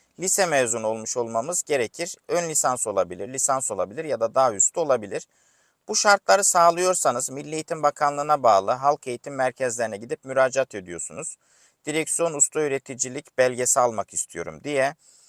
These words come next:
Bu belge için sizden ehliyet kimlik fotokopisi isteyebilirler. Diplomanızı ya da sabıka kaydınızı bir de fotoğraf istiyorlar. Genelde ben gittiğimde onları istemişlerdi.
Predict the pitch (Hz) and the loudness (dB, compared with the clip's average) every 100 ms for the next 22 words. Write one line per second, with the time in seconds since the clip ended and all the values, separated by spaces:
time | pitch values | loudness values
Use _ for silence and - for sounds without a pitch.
0 | _ _ 175 180 185 170 175 175 170 - | _ _ -2 2 2 2 -2 0 2 2
1 | 160 151 156 135 151 147 156 - 151 147 | 0 2 0 2 -2 0 -2 -2 -10 -10
2 | - 135 127 123 117 131 123 - 123 123 | -6 -6 -6 -6 -6 -2 0 0 0 -2
3 | 117 113 113 113 120 - _ _ _ 143 | -2 -4 2 2 2 -4 _ _ _ -10
4 | 143 143 139 131 120 113 110 110 117 - | -4 -2 2 2 2 -2 0 0 2 4
5 | 120 120 135 - 117 107 107 107 151 139 | 2 2 -4 0 0 0 -4 -6 -6 -8
6 | 104 131 156 175 _ _ _ 165 175 160 | -4 0 0 -2 _ _ _ -2 2 2
7 | 123 110 - 90 87 104 123 95 85 135 | 2 -4 -4 -2 -2 0 -2 -2 -2 -2
8 | 131 127 127 120 117 131 123 120 120 - | -2 -4 -12 -12 -4 -2 0 -2 -2 -4
9 | 82 71 - 80 85 147 190 | -6 -8 -8 -8 -6 -4 -4